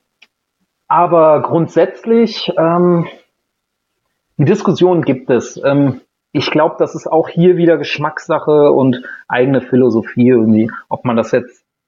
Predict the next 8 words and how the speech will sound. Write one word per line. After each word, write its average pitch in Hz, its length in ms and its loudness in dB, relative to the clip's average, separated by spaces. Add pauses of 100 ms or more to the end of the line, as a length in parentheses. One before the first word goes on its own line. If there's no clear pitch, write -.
(500)
einsetzen 131 600 0
möchte, 127 600 0 (200)
wie 127 140 0
man 143 160 0
das - 160 -2
einsetzen 123 580 -2
möchte. 117 480 -4 (680)
Ja. 101 220 -4